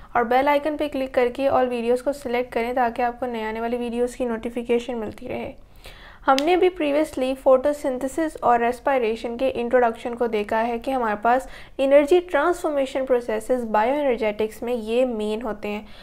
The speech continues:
हमने फोटोसिंथेसिस और रेस्पिरेशन में जो भी मेन डिस्कशन थी वो हम कर चुके हैं। आज हमने जो है वो फोटोसिंथेटिक पिगमेंट्स यानी फोटोसिंथेसिस का प्रोसेस जिन पिगमेंट्स के साथ होता है जो कि हेल्पिंग एजेंट्स होते हैं इस प्रोसेस में,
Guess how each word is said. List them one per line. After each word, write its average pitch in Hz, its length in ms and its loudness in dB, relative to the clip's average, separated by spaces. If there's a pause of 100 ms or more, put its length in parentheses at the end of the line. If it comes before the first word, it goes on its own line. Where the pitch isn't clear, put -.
(180)
हमने 294 300 6
फोटोसिंथेसिस 311 680 2
और 311 120 4
रेस्पिरेशन 277 680 2
में 269 180 2
जो 226 200 2
भी 269 120 -2
मेन 247 380 -2
डिस्कशन 247 560 -4
थी 254 80 -4
वो 254 120 -2
हम 247 220 -6
कर 233 160 0
चुके 269 300 -4
हैं। 277 160 0 (440)
आज 330 280 6
हमने 269 260 2
जो 269 120 4
है 240 220 2
वो 240 160 4 (420)
फोटोसिंथेटिक 294 1000 4
पिगमेंट्स 247 460 0
यानी 233 200 -4
फोटोसिंथेसिस 269 880 2
का - 160 -2
प्रोसेस 254 680 2
जिन 247 240 0
पिगमेंट्स 277 540 -2
के - 180 -4
साथ 226 400 -2
होता 220 300 0
है 233 280 0 (340)
जो 254 120 4
कि 254 140 4
हेल्पिंग 254 400 2
एजेंट्स 247 440 2
होते 240 320 -2
हैं 240 200 -4
इस 233 120 -8
प्रोसेस 254 500 -2
में, 247 220 -4